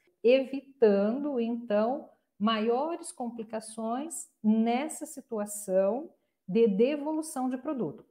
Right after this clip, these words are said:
É claro que se o produto está com defeito ou apresenta alguma insegurança,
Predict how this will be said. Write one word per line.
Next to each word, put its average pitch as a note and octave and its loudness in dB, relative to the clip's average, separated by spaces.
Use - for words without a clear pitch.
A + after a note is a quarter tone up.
É F3 -6
claro G3 6
que F#4 -4
se F#4 0
o - 0
produto B3 -2
está G3 -4
com C#4 8
defeito E3+ 0
ou A#3 10
apresenta F#3 -4
alguma G3+ 0
insegurança, F3+ -4